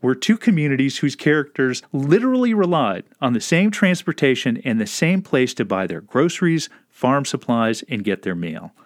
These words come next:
So, you would naturally think in the six years the shows ran concurrently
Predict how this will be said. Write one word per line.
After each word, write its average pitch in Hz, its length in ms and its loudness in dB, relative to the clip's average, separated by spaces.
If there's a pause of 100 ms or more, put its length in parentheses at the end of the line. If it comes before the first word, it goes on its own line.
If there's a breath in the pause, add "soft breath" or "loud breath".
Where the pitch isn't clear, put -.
So, 254 500 -2 (220 soft breath)
you 156 140 2
would 170 160 0
naturally 262 440 2
think 196 360 -2
in 135 140 -2
the 135 60 2
six - 460 -4
years 165 320 2
the 123 100 0
shows 143 540 0
ran 123 300 0
concurrently 107 840 -6